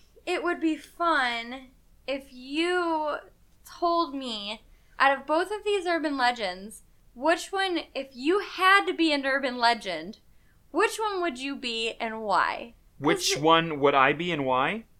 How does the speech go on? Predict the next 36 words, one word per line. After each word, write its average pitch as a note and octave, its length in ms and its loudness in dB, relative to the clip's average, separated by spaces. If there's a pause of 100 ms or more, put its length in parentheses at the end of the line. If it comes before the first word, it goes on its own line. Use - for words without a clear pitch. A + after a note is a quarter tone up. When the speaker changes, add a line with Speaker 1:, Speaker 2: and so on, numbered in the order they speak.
Speaker 1:
Yes, - 500 -4
'cause F#4 160 -6
they're A4 160 2
both A4+ 240 4
kinda F#4+ 280 -2
goofy. D#4 600 -8 (240)
And, D4+ 160 -2
like, D4 260 0
if E4+ 280 -2
you F4 200 2
had D#4 380 0
to, D4 240 -10
like, A#3+ 300 -2
for A#3 140 -8
some C#4+ 600 -2
reason, B3+ 520 -10
just G#3+ 260 -10 (520)
out A#3+ 200 8
of C#4 100 -2
the D4 80 -2
blue, A#3 360 -2
like, G3+ 280 0
"Okay, D#4 300 4
I'm B3+ 180 6
an C#4 120 -2
urban C#4+ 260 0
legend D4 320 0
now," A3+ 260 2
like, G3+ 220 -2
what G#3 220 4
would A#3 120 0
I B3 140 0
be A3+ 360 -6
Speaker 2:
<laughs> - 60 12
Speaker 1:
and A#3+ 180 -2
why? E3 460 -4